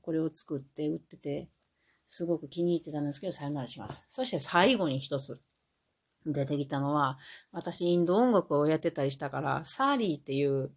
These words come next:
民族衣装が二つあるんですよ。一つは自分のもので、東京行って買ってきたんやけれど、もう一つはね、あの、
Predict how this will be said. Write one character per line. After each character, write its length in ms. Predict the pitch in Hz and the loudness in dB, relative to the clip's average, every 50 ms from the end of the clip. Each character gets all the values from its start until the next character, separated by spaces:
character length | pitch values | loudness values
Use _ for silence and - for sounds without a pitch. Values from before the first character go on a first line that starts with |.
| _ | _
民 180 | 175 180 185 180 | -4 -2 -2 0
族 140 | 180 185 185 | 0 -2 -2
衣 140 | 190 180 - | -2 -2 0
装 100 | 147 127 | 0 0
が 100 | 131 131 | 0 0
二 320 | - 208 214 - 233 220 | -2 -4 -2 -2 -2 -4
つ 180 | - - 220 185 | -2 0 0 2
あ 80 | 151 | 2
る 120 | 151 151 143 | 2 0 0
ん 60 | 127 | -2
で 80 | 127 127 | -2 -4
す 140 | - - 127 | -6 -8 -10
よ。 180 | 117 - - _ _ _ _ _ _ _ _ _ _ _ _ | -10 -12 -14 _ _ _ _ _ _ _ _ _ _ _ _
一 320 | - - 233 - 277 285 | -16 -16 -8 -4 -4 -4
つ 140 | 277 - 220 | -2 0 2
は 100 | 226 214 | 2 4
自 180 | 175 156 156 151 | 2 2 0 0
分 360 | 160 160 156 156 160 165 180 | 0 2 2 2 2 2 2
の 280 | 196 190 180 160 139 | 2 2 2 2 0
も 280 | 123 147 151 151 151 147 | 0 0 0 0 0 0
の 260 | 143 139 135 131 127 | 0 0 0 0 0
で、 320 | 147 165 170 160 151 139 139 | 0 2 2 2 2 0 -2
東 200 | - 190 190 185 | -4 -4 -4 -4
京 140 | 185 196 190 | -2 -2 -2
行 120 | 202 196 - | -2 -4 -6
っ 20 | |
て 140 | _ - 135 | _ -14 -10
買 180 | - 160 151 | -8 -10 -10
っ 20 | 147 | -8
て 120 | - 151 | -6 -6
き 100 | 156 147 | -6 -6
た 100 | - 143 | -4 -6
ん 100 | 135 131 | -6 -6
や 60 | 143 | -6
け 80 | 139 131 | -4 -4
れ 100 | 131 135 | -4 -2
ど、 320 | - 175 170 147 127 - _ _ _ _ _ _ _ _ _ _ _ _ _ _ _ _ _ - | 0 0 0 0 -2 -6 _ _ _ _ _ _ _ _ _ _ _ _ _ _ _ _ _ -2
も 160 | 233 269 311 | 0 2 2
う 20 | |
一 160 | 302 311 359 | 2 0 -2
つ 140 | 330 - 160 | -4 -2 -2
は 120 | 139 135 139 | -2 0 0
ね、 460 | 143 151 156 156 147 143 139 131 131 | 2 2 2 2 2 0 -2 -2 -4
あ 120 | 135 139 139 | -4 -2 -2
の、 560 | 139 139 139 139 139 135 135 135 135 - | 0 0 0 0 0 0 0 0 -2 -4